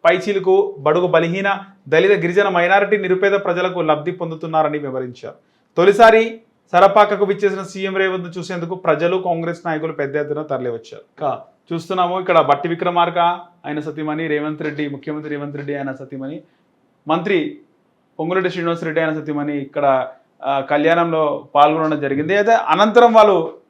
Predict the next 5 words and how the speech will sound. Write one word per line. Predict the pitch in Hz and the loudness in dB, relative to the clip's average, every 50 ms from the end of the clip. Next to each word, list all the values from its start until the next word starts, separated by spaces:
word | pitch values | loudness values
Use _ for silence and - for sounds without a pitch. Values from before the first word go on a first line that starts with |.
| _ _ - | _ _ -2
ఒక | 135 190 | 4 6
నిరుపేద | 185 175 151 143 151 160 175 185 185 208 202 196 | 6 6 6 4 2 0 0 2 2 4 4 4
ఇంటికి | 202 190 175 175 160 185 175 185 | 4 2 2 -2 -4 -4 -4 -2
వెళ్ళి | 180 175 180 180 190 185 185 - - - _ - | -2 0 2 2 2 2 0 -2 -12 -20 _ -4
ఇలా | 156 151 165 170 160 156 147 - | 2 6 8 8 8 8 6 4